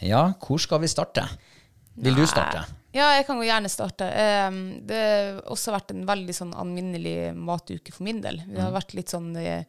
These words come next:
Speaker 2: ferdig pizza og hamburger etter jakt og
Speaker 1: Pølse med brød på,
Speaker 2: Ja,
Speaker 1: eh,
Speaker 2: uff.
Speaker 1: butikken i
Speaker 2: Ja,
Speaker 1: Årviksand.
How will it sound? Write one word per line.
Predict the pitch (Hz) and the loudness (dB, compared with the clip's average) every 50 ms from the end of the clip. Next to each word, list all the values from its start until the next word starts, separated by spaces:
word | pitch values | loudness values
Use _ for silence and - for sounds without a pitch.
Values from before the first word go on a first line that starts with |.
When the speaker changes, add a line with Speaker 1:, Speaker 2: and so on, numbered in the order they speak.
| _ _ _ _ _ | _ _ _ _ _
Speaker 2:
ferdig | - - 190 180 170 170 165 | -8 -6 -4 -4 -4 -6 -8
pizza | - - 175 - - - - 175 | -6 -6 -6 -4 -4 -4 -4 -2
og | 165 165 170 165 165 156 | -2 0 0 0 0 0
hamburger | 170 175 170 165 170 165 170 - - | 0 -2 -2 -2 -6 -4 -4 -2 -4
etter | - - - - 95 | -4 -4 -6 -8 -4
jakt | - 175 170 - - - _ - | -4 -4 -4 -6 -8 -14 _ -6
og | - 64 65 65 64 64 - - _ _ _ _ _ _ _ _ _ _ _ _ | -4 -2 -2 -2 -2 -4 -6 -10 _ _ _ _ _ _ _ _ _ _ _ _
Speaker 1:
Pølse | - 117 107 98 95 - - - 101 90 | 4 4 4 4 4 0 0 0 0 0
med | 87 90 87 85 82 | 0 0 -2 -2 -2
brød | 85 104 113 117 107 - | 0 2 2 2 2 0
på, | - 101 92 87 - | -2 -4 -2 -2 0
Speaker 2:
Ja, | - - - - | 2 2 2 2
Speaker 1:
eh, | 87 87 85 | 0 0 -2
Speaker 2:
uff. | 87 82 87 | -4 -4 -4
Speaker 1:
butikken | 90 - 107 92 - - 92 82 | -4 -2 -2 -4 -2 -4 -6 -4
i | |
Speaker 2:
Ja, | 82 90 | -2 -2
Speaker 1:
Årviksand. | 98 107 104 90 - 117 123 135 | 0 0 0 -2 -2 -4 -4 -6